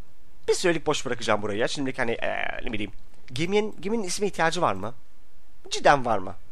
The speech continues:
Bence pek fazla yok gibi. E, Cyclops'a bir uğrayalım. Hakikaten uğ-, uğramayı çok istiyorum. Bakalım hani bu geçen update'lerle birlikte,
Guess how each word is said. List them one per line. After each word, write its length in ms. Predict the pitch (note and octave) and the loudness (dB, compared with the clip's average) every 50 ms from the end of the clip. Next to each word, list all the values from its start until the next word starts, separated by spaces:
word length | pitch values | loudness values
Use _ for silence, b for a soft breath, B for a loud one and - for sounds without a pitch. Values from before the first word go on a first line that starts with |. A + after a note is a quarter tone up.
| - - - - - - - - - | -6 -4 -4 -4 -6 -6 -6 -4 -2
Bence 280 | C#3+ B2 A#2 A#2 B2+ A#2+ | -2 -2 0 0 0 0
pek 160 | B2 A#2+ - | 0 0 0
fazla 280 | - A2 A2+ A2 C3 | 0 0 0 0 2
yok 240 | B2 A#2+ B2+ B2 - | 2 2 2 2 0
gibi. 260 | C3+ B2 A#2+ A#2 - - B B B B B B B B B B - | 0 2 4 4 4 2 B B B B B B B B B B 2
E, 240 | F3+ F3+ F3+ F3+ F3 - - - - - | 4 4 4 4 2 0 -2 -2 0 2
Cyclops'a 520 | B3+ D4+ - - G#3+ F#3+ - - F3 D#3 | 2 2 2 2 2 2 2 0 -2 -2
bir 40 | D#3 D#3 | -2 0
uğrayalım. 400 | D3+ C#3 B2+ B2+ A2+ G#2 G2+ - - - - - - - - - - - - - - - - - - - - - - - | 0 2 2 2 2 0 0 -2 -4 -6 -6 -6 -4 -4 -4 -4 -6 -6 -8 -8 -8 -8 -8 -6 -4 -4 -2 -2 -2 -2
Hakikaten 320 | A#3+ - - G#3+ - F#3 | -2 0 0 2 2 2
uğ-, 120 | F#3 F3+ F3 | 2 2 0
uğramayı 260 | F3 E3+ E3+ E3 E3+ | 0 2 2 2 0
çok 140 | D#3+ E3 D3 | 0 -2 -2
istiyorum. 380 | D3+ - - D#3+ C#3+ C#3 B2+ B2+ | -2 -2 -2 -2 -2 0 0 0
Bakalım 280 | G#3 - A3+ G3+ F#3+ | 0 2 2 2 2
hani 200 | F#3+ F#3 E3 D3+ B B B B B B B B B B - - | 2 2 0 0 B B B B B B B B B B -4 -4
bu 60 | C4 | -2
geçen 220 | - D3+ - F3 | -2 -2 -2 0
update'lerle 720 | - - - - - - C#3 C3+ - D3 C#3+ C#3 C3+ B2+ A#2+ | 0 0 -2 -2 0 0 0 2 4 6 6 6 4 2 0
birlikte, 360 | A#2+ A#2 A#2 - C#3 C3+ | -2 -2 0 0 0 2